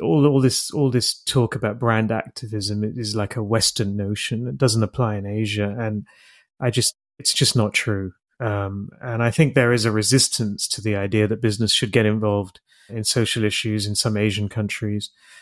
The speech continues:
But it, that ship has sailed, I think. It's already happening, and we saw it happening so much during the pandemic. And, s-, and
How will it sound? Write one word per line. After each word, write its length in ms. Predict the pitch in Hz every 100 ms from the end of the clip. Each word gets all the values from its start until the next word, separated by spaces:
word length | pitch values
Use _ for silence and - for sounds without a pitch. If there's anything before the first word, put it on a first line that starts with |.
| 95 -
But 180 | 113 -
it, 80 | 135 _ _
that 180 | 131 117
ship 220 | - -
has 140 | 104
sailed, 460 | - 104 104 98 - _ _
I 60 | 123
think. 280 | - 113 101 _ _ -
It's 140 | -
already 400 | 147 117 113 107
happening, 360 | 113 107 117 110
and 80 |
we 60 | 113
saw 220 | - 143
it 60 | 117
happening 340 | 113 - 110
so 200 | - 127
much 300 | 120 123 -
during 160 | - 110
the 80 | 107
pandemic. 480 | 117 110 127 120
And, 100 | 123
s-, 60 | 127
and 300 | - 139 127